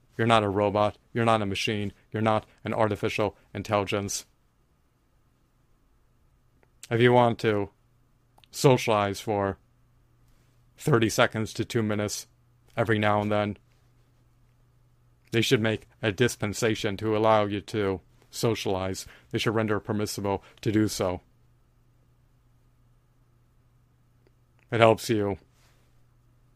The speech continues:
maintain mental acuity if you can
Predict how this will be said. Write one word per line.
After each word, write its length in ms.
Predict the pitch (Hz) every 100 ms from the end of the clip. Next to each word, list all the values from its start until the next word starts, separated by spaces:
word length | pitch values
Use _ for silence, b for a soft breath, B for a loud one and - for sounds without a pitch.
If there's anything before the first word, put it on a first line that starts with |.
| _ _ _ _ _ _ _ _ _ _ _ _ _ _ _ _ _ _ _ _ _ _ _ _ _ _ _ _ _ _ _ _ _ _ _ _ _ _
maintain 500 | 113 117 127 117 107 - _
mental 460 | 117 113 113 104 - b
acuity 600 | - - 127 117 104 95 - _ _ _
if 120 | 104
you 80 | 107
can 240 | 110 98